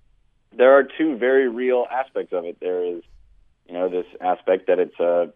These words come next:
commercialized holiday that exists purely to create profits for, you know, uh, corporations who produce holiday cards and boxes of chocolate.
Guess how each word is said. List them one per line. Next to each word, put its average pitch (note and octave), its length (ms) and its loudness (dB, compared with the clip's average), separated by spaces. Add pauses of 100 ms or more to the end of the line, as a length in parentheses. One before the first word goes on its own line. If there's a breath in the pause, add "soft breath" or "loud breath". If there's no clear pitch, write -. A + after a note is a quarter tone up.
commercialized F2+ 540 -4
holiday F#2+ 420 4
that F2 160 -2
exists F2 380 -4 (260)
purely F#2 500 2
to F#2 120 -6
create F2 480 0 (140)
profits F#2+ 420 2 (160)
for, F2 340 2 (440)
you F2+ 80 -8
know, F2 180 -4 (360)
uh, E2 300 -4 (140)
corporations G#2+ 580 4
who F#2+ 80 -8
produce F#2+ 320 0 (800)
holiday G#2 380 4
cards G2 440 0
and F2+ 320 -10
boxes E2+ 360 -6
of D#2+ 80 -20
chocolate. F#2 440 -2